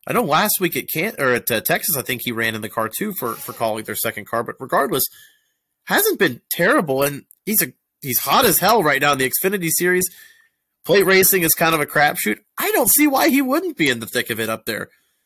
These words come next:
Obviously, it's gonna get aggressive. I think the playoff drivers are gonna try and, you know,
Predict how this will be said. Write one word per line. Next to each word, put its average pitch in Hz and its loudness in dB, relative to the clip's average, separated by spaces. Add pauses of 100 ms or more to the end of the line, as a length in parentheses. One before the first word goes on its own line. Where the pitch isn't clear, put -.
(120)
Obviously, 208 2
it's 123 -4
gonna 185 0
get 185 2
aggressive. 156 0
I 135 -2
think 135 -6
the - -12
playoff 127 0
drivers 120 0
are 113 -6
gonna 110 -4
try 120 -2
and, 110 -6
you 113 -4
know, 104 -8